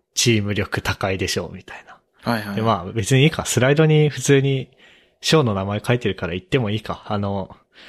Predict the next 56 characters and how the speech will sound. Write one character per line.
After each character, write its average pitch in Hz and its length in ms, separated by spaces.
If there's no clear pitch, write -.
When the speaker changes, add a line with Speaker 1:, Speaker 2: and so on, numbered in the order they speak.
Speaker 1:
パ 117 120
フ 139 80
ォ 143 80
ー - 20
マ 143 160
ン 139 60
ス 139 160
部 139 160
門、 110 220
イ 104 60
ノ 117 160
ベ 117 200
ー - 20
シ 120 140
ョ 113 80
ン 110 40
部 113 160
門、 104 520
チ 127 160
ー 113 100
ム 98 120
グ 101 120
ル 104 160
ー - 20
ブ 104 80
ス 107 160
部 101 140
門 87 220
で、 95 100
僕 104 200
は 123 80
チ - 180
ー 127 60
ム 104 120
グ 101 100
ル 110 140
ー - 20
ブ 110 80
ス - 140
部 107 160
門 90 160
で 85 80
取 - 160
っ - 20
た - 120
ん - 20
で 87 60
す - 80
け - 100
ど。 90 260
Speaker 2:
お 104 600
ー。 - 20
う 113 40
ん 110 40
う 104 60
ん 101 140